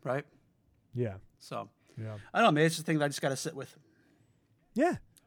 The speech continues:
Speaker 2: No, I mean, it's a great thought. I, I, that's one of those things that I'll often get swept up and, and these sort of, like,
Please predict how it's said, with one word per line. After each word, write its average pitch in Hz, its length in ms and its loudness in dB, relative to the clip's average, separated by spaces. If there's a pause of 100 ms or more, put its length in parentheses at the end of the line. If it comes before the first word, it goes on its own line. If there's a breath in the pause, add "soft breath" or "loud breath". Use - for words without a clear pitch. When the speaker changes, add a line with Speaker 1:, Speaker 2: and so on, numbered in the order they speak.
Speaker 2:
No, 190 260 8
I 143 100 2
mean, 170 100 6
it's 156 120 0
a 147 60 -4
great 180 220 6
thought. 131 320 4
I, 123 280 2
I, 143 460 4 (400 soft breath)
that's 147 240 2
one 160 100 6
of 151 80 4
those 143 240 4
things 135 400 0
that 120 380 -2 (640)
I'll 127 200 0
often 123 440 0
get 117 240 -4
swept - 600 -4
up 120 340 -4 (160)
and, 110 580 -6 (200)
and 110 420 -8 (240)
these 113 320 -6
sort 127 300 -4
of, 110 140 -8
like, 107 480 -8